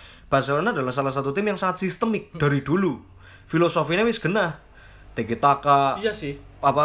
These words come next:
Speaker 1: eh, pergerakan pemainnya cepat, sirkulasi bolanya cepat, dan ditambah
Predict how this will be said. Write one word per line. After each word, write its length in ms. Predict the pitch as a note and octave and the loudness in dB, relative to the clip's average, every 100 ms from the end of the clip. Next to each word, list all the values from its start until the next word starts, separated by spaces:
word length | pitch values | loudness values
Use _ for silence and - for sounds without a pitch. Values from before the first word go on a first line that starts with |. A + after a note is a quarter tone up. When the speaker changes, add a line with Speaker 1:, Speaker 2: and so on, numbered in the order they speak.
| D#3 | 0
Speaker 1:
eh, 200 | - B2+ | -2 -2
pergerakan 460 | - - B2+ B2+ B2+ | -2 0 2 2 0
pemainnya 380 | C3 C3 C3 C3 | -2 -2 -2 -4
cepat, 380 | D3+ D3+ D#3 | -4 -4 -4
sirkulasi 540 | - - D3+ B2+ C#3 C#3 | -6 -2 -2 0 0 0
bolanya 300 | A#2+ A#2+ B2+ | -2 -2 -2
cepat, 280 | D3 D3+ D3+ - - - - | -2 -2 -4 -8 -20 -20 -2
dan 180 | - D#3+ | 4 4
ditambah 640 | C3 F3 G#3 C#3+ C3 C#3 | 2 0 0 2 0 -2